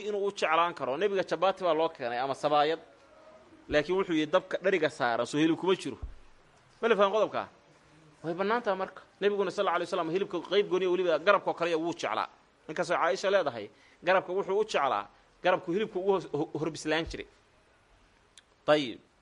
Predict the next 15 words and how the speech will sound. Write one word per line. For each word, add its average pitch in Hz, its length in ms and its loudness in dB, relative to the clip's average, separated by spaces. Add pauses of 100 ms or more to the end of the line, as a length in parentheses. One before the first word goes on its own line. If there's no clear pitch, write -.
(800)
Taasina 190 420 2
xadiidku 175 400 -6
wuu 160 80 -2
inoo 165 160 0
faa'iideynayaa, 139 640 0
waan 120 180 0
ka 139 120 0
qaadanaynaa. 104 580 -2
Waxyaaluhu 127 380 -2
ina 113 120 -8
tusinaya 127 340 -6
ayay 110 120 -4
ka 113 140 -8
mid 95 180 -12
tahay. - 160 -20